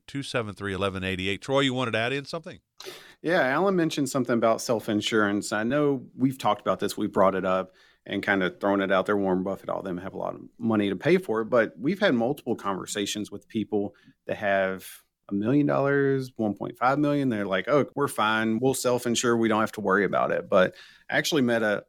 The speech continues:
Speaker 2: lady in my neighborhood last week that, she's an older lady. She's ninety now. And she told me that,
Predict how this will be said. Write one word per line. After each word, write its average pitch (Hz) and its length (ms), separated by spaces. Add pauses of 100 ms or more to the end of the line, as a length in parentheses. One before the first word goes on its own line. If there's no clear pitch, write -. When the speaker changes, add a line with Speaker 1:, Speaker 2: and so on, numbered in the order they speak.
Speaker 2:
lady 123 340
in 117 60
my 90 100
neighborhood 101 760 (140)
last 117 540
week 175 420 (300)
that, 95 220
she's 135 180
an 90 80
older 180 260
lady. 101 300
She's 120 480 (480)
ninety 120 380
now. 185 300 (640)
And 123 500 (320)
she - 200
told 165 220
me 160 140
that, 113 460